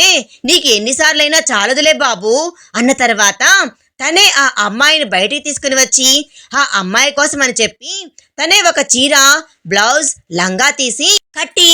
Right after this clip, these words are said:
చక్కగా ఆ అమ్మాయి కుచ్చిళ్ళు పెట్టి చీర కడితే, "నువ్వు ఎంత బాగా నేర్చుకున్నావా?" అనేసరికి, "టాలెంటెడ్ అమ్మాయి ఇక్కడ"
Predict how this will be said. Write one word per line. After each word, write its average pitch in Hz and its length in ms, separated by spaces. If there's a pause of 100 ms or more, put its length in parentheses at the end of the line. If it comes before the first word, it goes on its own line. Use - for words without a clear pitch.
(360)
చక్కగా 254 520 (520)
ఆ 320 100 (100)
అమ్మాయి 220 360
కుచ్చిళ్ళు 320 520
పెట్టి 269 380 (400)
చీర 208 240
కడితే, 240 400 (440)
"నువ్వు 233 380 (460)
ఎంత 302 280
బాగా 180 360
నేర్చుకున్నావా?" 311 760 (440)
అనేసరికి, 254 840 (120)
"టాలెంటెడ్ 294 500
అమ్మాయి 339 280
ఇక్కడ" 196 220